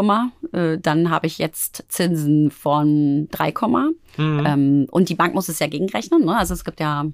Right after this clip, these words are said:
Speaker 1: ähm, der B G H entscheidet ja, ich glaube, <laughs> gefühlt alle drei Monate über, also irgendjemand regt sich wieder auf, irgendjemand klagt, es gibt ein neues Urteil,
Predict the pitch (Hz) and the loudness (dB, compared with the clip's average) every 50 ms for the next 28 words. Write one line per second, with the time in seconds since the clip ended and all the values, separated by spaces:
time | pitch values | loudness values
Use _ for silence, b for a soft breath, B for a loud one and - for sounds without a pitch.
0 | _ _ _ _ _ - 143 147 147 147 143 143 139 139 139 139 135 135 139 143 | _ _ _ _ _ -12 -10 -8 -6 -6 -6 -6 -6 -6 -6 -6 -6 -8 -8 -10
1 | - _ - - - - - - 156 147 147 147 151 156 156 160 156 175 - - | -12 _ -14 -14 -12 -12 -6 -6 -4 -4 -4 -4 -4 -4 -2 -2 -2 -2 -4 -4
2 | - 147 156 - - 143 143 135 - - 151 - - - - - - - 190 180 | -2 -4 -4 -4 -4 -6 -6 -6 -4 -6 -6 -6 -6 -10 -10 -10 -8 -8 -6 -6
3 | 175 - - 156 151 - - - 156 175 165 160 180 160 - 180 - - - - | -6 -4 -4 -6 -6 -6 -6 -6 -4 -2 -2 -2 -2 -4 -6 -12 -10 -8 -8 -6
4 | - 165 - - - 170 156 - _ - 233 - _ B B B 359 B B 160 | -6 -6 -8 -4 -4 -4 -4 -4 _ -6 -6 -6 _ B B B -6 B B -4
5 | 160 165 156 165 - 160 160 156 143 170 160 - - 156 - 151 - - 170 196 | -2 0 0 0 2 0 -2 -2 -2 -4 -6 -6 -8 -10 -4 -2 0 2 2 2
6 | 190 170 180 185 165 175 160 165 170 - - 185 156 160 160 175 175 - 170 - | 2 0 -4 -2 -2 -2 -2 -2 -4 -4 -4 -2 0 2 0 0 -2 -4 -12 -14
7 | - - - 160 156 151 151 - - 190 - - 180 170 175 180 180 | -12 -6 -4 -2 -2 -2 -4 -6 -8 -6 -2 -2 0 2 2 0 0